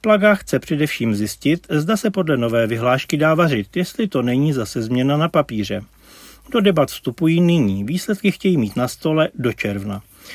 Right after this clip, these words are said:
To už je šibeniční termín na větší úpravy. Mnoho jídelen podle nové vyhlášky vaří, tisíce lidí prošly školení.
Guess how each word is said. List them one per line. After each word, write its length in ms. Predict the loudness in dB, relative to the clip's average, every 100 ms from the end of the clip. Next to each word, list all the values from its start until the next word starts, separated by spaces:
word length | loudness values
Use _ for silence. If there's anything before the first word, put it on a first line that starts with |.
| -20 -6
To 120 | -2
už 200 | -2 2
je 120 | 2
šibeniční 680 | 2 0 2 0 -2 -4 -2
termín 380 | -2 0 0 0
na 80 | 0
větší 340 | -2 -4 -6
úpravy. 520 | -6 0 0 2 -2 0
Mnoho 240 | 2 4
jídelen 440 | 2 0 0 0 0
podle 240 | -2 -2
nové 280 | -2 0 0
vyhlášky 500 | 0 -2 -2 -4 -6
vaří, 440 | -4 -2 -2 -2 -6 -12 -20 _
tisíce 460 | -4 0 0 0 -2
lidí 300 | -2 -2 -2
prošly 360 | -2 -4 -4
školení. 600 | -6 -4 -2 -2 -4 -10